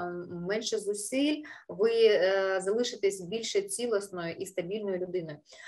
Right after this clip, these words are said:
Тому, якщо от ми бачимо, наприклад, я можу прийти в компанію, а, звернутися до неї, так, подати своє резюме, ну, там, наприклад, на кур'єра, або вже там на, там, керівника з, там, якогось напрямку.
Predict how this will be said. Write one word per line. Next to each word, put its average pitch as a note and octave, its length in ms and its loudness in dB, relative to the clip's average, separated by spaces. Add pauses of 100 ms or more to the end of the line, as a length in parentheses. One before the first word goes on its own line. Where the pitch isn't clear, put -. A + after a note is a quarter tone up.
(140)
Тому, A3 280 0
якщо G3+ 320 2
от B3 100 0
ми A#3+ 120 -2
бачимо, B3 460 2
наприклад, G#3+ 500 0
я G#3+ 320 6
можу G3+ 420 0
прийти G#3+ 260 0
в - 140 -8
компанію, F#3 540 0 (560)
а, D#3+ 400 -2 (180)
звернутися F3+ 720 0
до E3 120 -6
неї, D#3+ 200 0
так, D#4 240 2
подати F3+ 400 6
своє F3 260 2
резюме, F3 440 2
ну, F#4 80 -4
там, D#3 220 -2
наприклад, G3 440 -2
на A3 80 0
кур'єра, G4 440 8 (680)
або C#4+ 420 12
вже B3 260 8
там G3+ 480 4
на, G3 800 8
там, D3+ 260 -2
керівника G#3+ 540 10
з, - 220 -6
там, D#3+ 280 -2 (360)
якогось A3 440 6
напрямку. E3 580 2